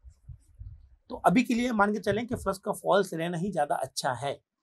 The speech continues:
इसी वजह से फ्लश को by default क्या रखा जाता है, फॉल्स रखा जाता है। ओके दोस्तों, तो I hope आपको ये पूरा फ्लश का कॉन्सेप्ट क्लियर हुआ होगा, ये किस तरह से काम करता है। ओके, चलिए,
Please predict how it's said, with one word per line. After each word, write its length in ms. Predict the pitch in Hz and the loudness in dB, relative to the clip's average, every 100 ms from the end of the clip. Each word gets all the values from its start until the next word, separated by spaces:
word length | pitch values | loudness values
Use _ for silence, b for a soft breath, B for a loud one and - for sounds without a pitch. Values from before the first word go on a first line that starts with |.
| _ _ - | _ _ -4
इसी 280 | 175 - 247 | -2 2 2
वजह 260 | 208 156 | 0 -2
से 180 | 160 220 | -4 -4
फ्लश 280 | 175 160 160 - | -6 -6 -8 -6
को 180 | 175 175 | -6 -4
by 100 | 139 | -4
default 340 | 143 143 156 143 | -6 -8 -10 -6
क्या 100 | 156 | -8
रखा 160 | 151 | -8
जाता 220 | 151 - | -12 -8
है, 60 | 208 | -10
फॉल्स 340 | - 131 123 | -4 -4 -4
रखा 180 | 117 117 | -8 -10
जाता 240 | 110 98 - | -10 -12 -20
है। 60 | _ _ _ _ _ _ - - 117 | _ _ _ _ _ _ -20 -12 -6
ओके 120 | 214 | -2
दोस्तों, 380 | 196 - 123 110 | -2 -2 -6 -8
तो 220 | - 143 | -4 -2
I 60 | 160 | 2
hope 300 | 143 277 - | 6 6 10
आपको 260 | 175 - 185 | 8 8 -8
ये 100 | 180 | -6
पूरा 220 | - 180 | -4 -4
फ्लश 220 | - 170 | -4 -4
का 100 | 175 | -2
कॉन्सेप्ट 380 | 151 147 170 - | -2 -4 -4 -10
क्लियर 200 | 156 160 | -8 -6
हुआ 180 | 143 156 | -6 -6
होगा, 300 | 139 156 185 _ _ - | -4 -6 -8 _ _ -12
ये 80 | 147 | -10
किस 240 | - 170 | -6 -6
तरह 140 | - 151 | -2 -2
से 140 | - | -2
काम 200 | - 143 | -2 -2
करता 320 | - 139 - | -4 -6 -2
है। 140 | 135 185 | -2 -4
ओके, 1080 | - - - - - - - - - - - - _ 107 - - _ - | -10 -20 -20 -18 -18 -18 -18 -16 -10 -10 -10 -16 _ -12 -12 -14 _ -8
चलिए, 200 | 113 | -8